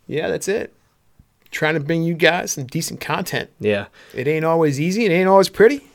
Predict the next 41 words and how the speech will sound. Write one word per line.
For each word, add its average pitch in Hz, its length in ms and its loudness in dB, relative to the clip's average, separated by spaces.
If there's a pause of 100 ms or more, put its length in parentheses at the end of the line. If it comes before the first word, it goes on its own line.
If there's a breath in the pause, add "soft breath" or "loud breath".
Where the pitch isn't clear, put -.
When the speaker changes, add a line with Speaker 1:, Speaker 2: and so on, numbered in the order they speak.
Speaker 2:
No, 107 320 -2
and 113 240 -2
Speaker 1:
But 113 80 -4
it 117 100 -8
sure 160 160 -4
as 160 100 -6
hell 170 180 0
is - 120 -4
Speaker 2:
<laughs> - 80 -10
Speaker 1:
fun. 190 180 -8 (280 loud breath)
Speaker 2:
the - 80 -6
next 123 260 2
investment 123 500 0
is 107 460 -2 (760)
in 117 140 -6
some 117 160 -4
audio 113 420 2 (400 soft breath)
technology, 101 600 -4
I - 20 0
Speaker 1:
Yeah, 151 200 2
Speaker 2:
think. 214 120 -2
I 101 100 -8
think - 120 -4
Speaker 1:
yeah, 156 80 -2
I'm 117 60 2
Speaker 2:
that's 131 140 -2
Speaker 1:
doing 139 140 4
Speaker 2:
it. 120 40 2
Speaker 1:
some - 160 -2
Speaker 2:
I - 20 -4
think 110 120 -2
that's 110 200 -4
where 117 120 0
it 110 80 -6
goes. 135 360 0
Speaker 1:
hardcore 156 240 2
research 147 420 -2
on 143 160 -4
that, 143 220 -6
too, 151 240 -6
so. - 320 -10